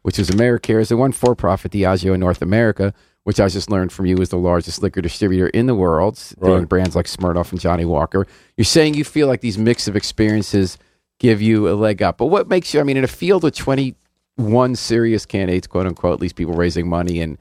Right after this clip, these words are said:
Speaker 1: getting out there and meeting people, and a bunch of them saying the same thing you're saying about what they're not, what are you that sets you from, apart from the field?
Speaker 2: I know how to get things done. I know how to talk to people and bring people together. And,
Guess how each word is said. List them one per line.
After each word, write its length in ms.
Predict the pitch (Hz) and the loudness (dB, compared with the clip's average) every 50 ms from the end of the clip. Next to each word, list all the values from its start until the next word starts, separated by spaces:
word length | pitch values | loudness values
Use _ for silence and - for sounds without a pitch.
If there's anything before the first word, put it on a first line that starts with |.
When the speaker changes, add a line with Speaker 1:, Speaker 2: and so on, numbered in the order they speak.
| _ _ _ _ _ _ | _ _ _ _ _ _
Speaker 1:
getting 220 | - 95 90 87 85 | -2 0 0 0 0
out 220 | 87 90 90 - | 0 -2 -2 -2
there 160 | - 87 85 | -2 -2 -2
and 300 | 80 78 69 73 87 87 | -2 -2 -4 -4 -4 -4
meeting 240 | 90 98 92 - 92 | -4 -4 -4 -4 -4
people, 400 | - 98 90 - - 90 85 - - _ _ _ _ _ _ - - _ _ _ _ _ _ - | -2 -2 -2 0 0 0 0 -2 -6 _ _ _ _ _ _ -20 -20 _ _ _ _ _ _ 0
and 120 | - 127 131 | 2 2 2
a 40 | |
bunch 240 | 127 - 175 180 180 - | 2 2 2 2 2 0
of 20 | |
them 120 | 160 151 139 | -4 -4 -4
saying 300 | - - - 143 139 135 | -2 0 0 0 0 0
the 60 | 120 | -2
same 200 | - - 131 131 | 0 0 -2 -2
thing 160 | 113 120 123 | 0 -2 -2
you're 80 | 113 104 | -2 -2
saying 240 | - - 117 113 113 | 0 0 0 2 2
about 160 | 101 65 57 | 0 0 0
what 140 | 101 110 - | 0 -2 0
they're 120 | 98 92 | 0 0
not, 460 | 90 90 90 92 98 98 87 - - _ _ _ _ _ _ _ _ | 0 0 0 2 2 0 0 -2 -6 _ _ _ _ _ _ _ _
what 260 | - 110 135 180 208 - - | -4 0 2 2 2 2 0
are 260 | 110 120 143 147 143 | 0 2 2 2 2
you 220 | 123 101 87 82 | 0 0 -2 -4
that 140 | 80 82 80 | -4 -6 -8
sets 320 | - - - 92 - - | -6 -4 -4 -2 -2 -2
you 80 | - 87 | -4 -4
from, 240 | - - - 76 - - | -4 -4 -8 -8 -8 -8
apart 280 | - - 101 95 85 | -6 -2 0 0 0
from 100 | - - | 0 -2
the 80 | 82 80 | -4 -4
field? 460 | - - - 76 65 60 - - - _ _ _ _ _ _ _ _ _ _ _ - | -4 -4 -4 -4 -4 -4 -8 -12 -18 _ _ _ _ _ _ _ _ _ _ _ 0
Speaker 2:
I 100 | 101 110 | 2 4
know 180 | 117 127 - 120 | 4 4 4 4
how 80 | 123 | 4
to 80 | 110 104 | 2 2
get 180 | 98 110 98 | 0 -2 -2
things 340 | - - 107 101 95 85 80 | 0 0 0 0 0 -2 -2
done. 360 | 82 95 98 98 87 85 80 - - _ _ | 0 2 2 2 2 0 -4 -8 -12 _ _
I 60 | - 87 | -4 -2
know 160 | 95 98 92 | 0 2 2
how 100 | 98 95 | 2 2
to 80 | 87 | 0
talk 300 | 80 - 98 101 101 - | 0 0 2 2 2 0
to 80 | - - | -4 -6
people 340 | - 107 98 87 85 90 87 | -2 -2 -2 -2 -2 -4 -4
and 80 | 85 | -4
bring 220 | 82 92 92 90 85 | -2 -2 -4 -4 -4
people 300 | - - 87 80 92 80 | -4 -4 -4 -4 -6 -10
together. 500 | 80 80 85 98 95 92 92 90 85 76 | -8 -2 0 2 2 2 2 0 -2 -4
And, 400 | - 87 87 87 87 87 78 | -4 -4 -4 -2 -2 -4 -4